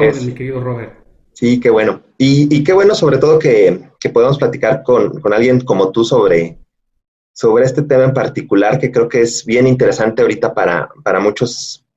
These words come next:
Speaker 1: tanto emprendedores como empresarios, ¿no? El tema de, de la pandemia fue algo que,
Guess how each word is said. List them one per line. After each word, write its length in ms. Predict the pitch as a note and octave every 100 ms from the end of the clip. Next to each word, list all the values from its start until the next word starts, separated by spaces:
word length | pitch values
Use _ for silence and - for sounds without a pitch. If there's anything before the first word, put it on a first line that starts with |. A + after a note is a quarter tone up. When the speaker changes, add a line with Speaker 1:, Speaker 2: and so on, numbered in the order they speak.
| _
Speaker 1:
tanto 260 | G2+ F#2+ G2+
emprendedores 640 | F#2+ G2+ G2+ A2+ C#3 C#3+
como 160 | G2+
empresarios, 500 | F#2+ F#2+ F#2+ A2+ B2
¿no? 400 | G2+ C3 D#3 - _ _ _ _ _ _
El 180 | F#2+ G2
tema 280 | G#2+ A2+ G#2+
de, 380 | G2+ F2 D#2+ -
de 220 | - F#2
la 100 | F2+
pandemia 480 | F2+ F#2 G#2+ G#2+ G#2
fue 180 | - G2
algo 300 | G2+ G#2 -
que, 400 | E2+ D#2+ D#2